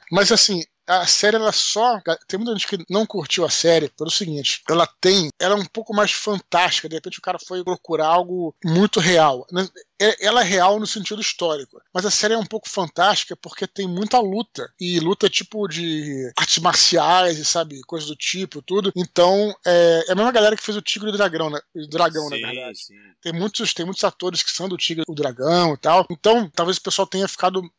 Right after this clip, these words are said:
Speaker 1: meio, porra, na verdade eu queria um negócio mais não tão ação, et cetera. Mas, cara, a série é muito boa. Vejam, vejam que a série é linda, ela é colorida, é bem filmada. Cara, é muito maneira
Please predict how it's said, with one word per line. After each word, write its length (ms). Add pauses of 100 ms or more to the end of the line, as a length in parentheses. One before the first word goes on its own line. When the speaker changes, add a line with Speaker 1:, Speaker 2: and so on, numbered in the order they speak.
Speaker 1:
meio, 320 (120)
porra, 300
na 160
verdade 200
eu 60
queria 180
um 60
negócio 340
mais 440
não 160
tão 200
ação, 460
et 80
cetera. 400
Mas, 180
cara, 220
a 40
série 200
é 40
muito 300
boa. 440
Vejam, 500
vejam 320
que 80
a 40
série 240
é 20
linda, 460
ela 200
é 80
colorida, 600
é 280
bem 220
filmada. 840
Cara, 180
é 20
muito 340
maneira 420